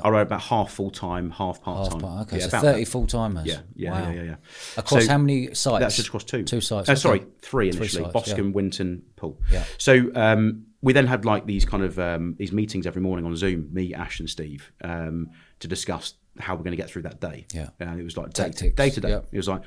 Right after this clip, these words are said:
Speaker 1: "That chef's gonna go there,
Speaker 2: Yeah.
Speaker 1: that chef's not well, it, that, that, that girl in that shop's too scared to come in because
Speaker 2: Yeah.
Speaker 1: she's scared of covid. We're
Speaker 2: Yeah.
Speaker 1: living with her nan. She's not
Speaker 2: Yeah.
Speaker 1: coming in. No, you have two weeks off, bang, bang, bang."
Speaker 2: Yeah.
Speaker 1: You know, so we're doing that every
Speaker 2: Yeah.
Speaker 1: morning to try and get through the day. And, and it really, I think we, we found a purpose that we were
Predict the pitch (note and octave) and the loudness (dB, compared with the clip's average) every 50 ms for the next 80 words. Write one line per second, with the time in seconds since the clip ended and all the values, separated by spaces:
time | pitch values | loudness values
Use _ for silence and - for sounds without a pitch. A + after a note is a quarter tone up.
0 | - - - - - - _ - - A#2+ - - - - G#2 - - - F#2+ F2+ | -12 -14 -14 -14 -16 -20 _ -2 -2 -2 -2 0 -2 -2 -2 -2 -2 -4 -2 0
1 | G2+ F#2 F#2 F#2 G2 G2 F#2+ F#2+ F#2+ G2 A#2 - - - - G2+ - - - G#2 | 0 0 0 2 2 2 2 2 2 2 0 -2 -2 -4 -6 -6 -6 -4 -4 -4
2 | - - G2 G2 G2 F#2+ F#2+ G2 G2 - A2+ - - - - A2 B2 - B2+ - | -4 -2 -2 -2 0 0 0 -2 -2 -2 -4 -6 -6 -8 -4 -2 -2 -2 -4 -8
3 | - - A#2+ - G#2+ - A2 G#2 G2+ G2+ F#2+ - - G#2+ G#2 G2 - - - - | -4 -2 -2 -2 0 0 2 2 2 2 0 -2 -2 -2 -4 -4 -4 -6 -6 -6
4 | G2 - - - - A#2 G2+ G2+ - A2 G2 F#2 F#2 - - - G#2 F#2+ G2 F#2+ | -6 -6 -8 -6 -4 -4 -4 -2 -2 -4 -4 -4 -6 -10 -8 -4 -2 -2 0 0
5 | F#2+ F#2 E2+ - F#2 F#2 F2+ - - - G#2+ G2 - - G#2+ G2 F2+ F2+ - - | 0 -2 -2 -4 -6 -6 -6 -8 -8 -8 -8 -6 -2 -2 -2 -2 -2 -4 -4 -4
6 | G2 F#2+ F2 F2+ G#2 G#2 G2+ F#2+ F#2 F#2+ F#2 G2 F#2+ G2 F#2+ F#2 F#2 G2 F#2 - | -4 -4 -2 -2 -2 0 0 -2 -4 -4 -4 -2 -2 -2 -2 -2 -2 -4 -6 -6
7 | - - - - - - - A#2+ G2 G#2+ F#2 - A#2+ G#2 G2 G#2 G#2 G2+ G#2 G#2 | -10 -20 -20 -20 -12 -4 -2 -2 0 0 -2 0 0 2 2 2 4 4 4 4
8 | G2 G#2+ A2 G#2 G2 - - - A2 G2 G2 G2 G2 - - A2 G#2 G#2 - - | 4 4 2 2 0 -2 -4 -4 0 0 0 0 0 0 -2 0 0 -2 -4 -2
9 | - G2+ G2+ F#2+ F#2 F#2+ F#2+ F#2+ G2 G2 F#2+ - - - F#2 F2 E2+ - - - | 0 0 0 2 2 2 2 2 0 0 -2 -4 -6 -6 -6 -6 -8 -8 -4 2
10 | B2+ A#2 G#2+ - B2+ C3 A#2+ B2+ B2 A2+ A2 C#3+ C3 G#2+ - G#2 F#2+ G2+ G#2+ B2 | 4 4 4 4 4 4 6 8 8 8 8 6 6 4 2 2 2 4 4 6
11 | B2 A#2+ G#2+ G2 F#2+ F#2+ - - G#2+ G#2 G2 - - - - A2 - - - - | 4 4 2 0 -2 -4 -4 -2 0 0 0 0 -2 -2 2 2 4 4 4 0
12 | B2 A2+ F#2 D2+ F2 F#2+ G2+ G2 - - - - - - C#3 C#3 - D#3 D3 G3 | 0 -2 -2 -4 -4 -4 -4 -6 -6 -8 -14 -10 -4 -2 -2 -2 0 4 6 8
13 | G3+ D3 G#2+ G2 G2 - C3+ - - A#2+ A#2+ A2 A2+ A#2 A2 G#2 A2+ B2+ A#2+ A#2 | 8 8 6 4 2 2 -2 -2 0 0 0 0 0 -2 -2 0 2 2 2 2
14 | G2+ - - C3+ C#3+ D3 C#3+ C#3+ - E2 D#2+ - - - G#2+ - G#2 A2 G#2+ G#2 | 2 0 0 2 2 2 0 -2 -4 -8 -6 -6 -6 -6 -4 -2 0 0 2 4
15 | G#2 G2+ G2 | 4 2 2